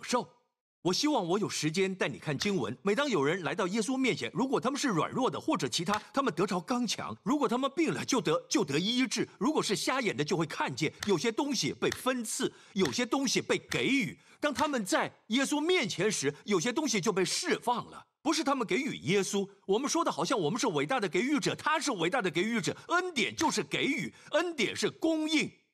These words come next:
他不停地给，这代表，各位，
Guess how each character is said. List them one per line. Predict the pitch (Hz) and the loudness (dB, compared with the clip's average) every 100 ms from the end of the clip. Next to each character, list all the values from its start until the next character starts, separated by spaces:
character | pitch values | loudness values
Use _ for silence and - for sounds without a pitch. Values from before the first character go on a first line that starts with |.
| _ | _
他 | - | -2
不 | 262 - 349 | -2 2 0
停 | 196 285 | 0 0
地 | 359 | -2
给， | 240 262 180 156 254 233 - _ | 0 -2 0 2 2 0 -4 _
这 | 277 | -2
代 | 220 330 | 0 0
表， | 170 - 104 - | 0 -4 -8 -2
各 | 320 | 2
位， | 262 208 | 2 2